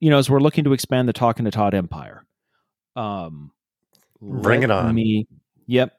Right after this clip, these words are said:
Speaker 1: You may or may not have seen this, but I don't know that you really wrapped your head around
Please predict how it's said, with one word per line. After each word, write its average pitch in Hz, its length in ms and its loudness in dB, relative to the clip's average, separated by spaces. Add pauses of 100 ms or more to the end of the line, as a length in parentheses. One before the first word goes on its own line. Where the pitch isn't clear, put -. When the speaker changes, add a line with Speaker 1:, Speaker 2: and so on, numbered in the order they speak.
Speaker 1:
You 135 220 0
may 127 240 2
or 160 60 2
may 156 120 2
not 151 140 2
have 147 100 0
seen 120 260 -4
this, 95 240 -6
but 101 180 2
I 101 80 4
don't 127 140 2
know 123 80 0
that 104 120 0
you 117 320 4
really 127 400 0
wrapped 117 280 2
your 104 80 2
head 113 160 2
around 90 500 0